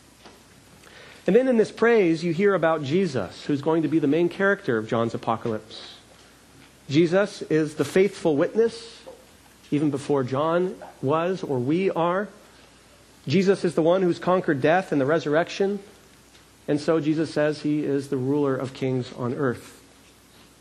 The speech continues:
As these Christians in the first century are facing persecution and even death, often at the hands of tyrannical rulers, John is reminding them of who Jesus really is and what he's really up to.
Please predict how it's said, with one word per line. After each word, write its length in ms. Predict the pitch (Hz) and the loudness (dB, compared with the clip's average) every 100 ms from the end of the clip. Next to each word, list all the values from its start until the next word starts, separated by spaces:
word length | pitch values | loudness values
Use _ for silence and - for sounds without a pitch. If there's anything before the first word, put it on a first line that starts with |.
| - _ _ _ - - | -20 _ _ _ -20 -8
As 140 | 135 135 | -4 -2
these 120 | 170 | 0
Christians 460 | - 190 180 147 | 0 0 0 0
in 60 | 147 | 0
the 40 | |
first 220 | 143 170 - | 0 0 2
century 340 | 170 165 151 | 0 0 0
are 80 | 135 | 0
facing 300 | 165 156 151 | -2 -2 -2
persecution 580 | 175 - - 175 - 160 | -2 -4 -2 -2 2 2
and 100 | 147 | 2
even 220 | 135 127 | 0 0
death, 260 | 151 165 - - - - - | 0 -2 -6 -14 -16 -10 2
often 260 | 160 170 165 | 2 4 0
at 60 | |
the 100 | 147 | 0
hands 540 | 139 170 160 160 156 - - | -2 0 2 0 -2 -8 -10
of 140 | 135 131 | -8 -2
tyrannical 500 | 147 160 185 180 139 | 0 2 2 0 2
rulers, 600 | 160 175 175 170 - - - - - - - | 4 4 2 0 -4 -18 -20 -20 -20 -20 -8
John 320 | 131 160 185 175 | -2 2 2 2
is 180 | 170 | 0
reminding 420 | 156 147 165 151 127 | 2 2 2 2 2
them 280 | 113 98 92 - - - - | 0 -4 -10 -20 -20 -20 -10
of 100 | 131 | -2
who 140 | 196 196 | 0 2
Jesus 380 | 185 175 185 | 2 0 2
really 260 | 170 190 170 | 2 4 4
is 360 | 110 87 - - - - - - - - - - - | 0 -8 -16 -20 -20 -20 -20 -20 -20 -20 -20 -16 -6
and 100 | 117 | -2
what 120 | 156 | 0
he's 120 | 143 | 0
really 220 | 151 139 | 0 0
up 120 | 113 | -2
to. 100 | - | -6